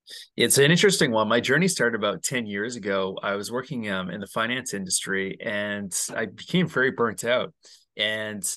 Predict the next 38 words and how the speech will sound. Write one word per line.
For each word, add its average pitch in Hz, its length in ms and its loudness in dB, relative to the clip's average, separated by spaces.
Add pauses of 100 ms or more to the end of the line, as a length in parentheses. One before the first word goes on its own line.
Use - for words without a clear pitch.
(120)
um, 107 420 -2
long 123 260 0
story 120 280 -2
short, 107 420 -4
was 101 200 -8
seeing - 340 -4
the 110 80 -2
doctor 101 320 -2
for 104 120 -12
different 101 280 -10
things. 101 400 -8 (340)
And, 110 520 -2
um, 101 400 -2
when 117 160 -6
I 107 40 -2
really 143 280 -2
got 104 160 -6
my 101 100 -2
sleep 196 380 -6
down, 98 260 -2
that's 123 180 -6
when - 120 -10 (260)
my, 117 240 -6 (120)
everything 139 460 -2
turned 113 220 -8
around 98 220 -4
for - 120 -14
me. 95 160 -8
My 98 180 -6
energy 107 380 -6
shot 92 320 -4
up, 90 200 -8 (340)
my 107 420 0 (180)
focus 113 380 -2
improved, 95 440 -8
concentration 117 640 -8
time 95 220 -8
improved, 90 460 -10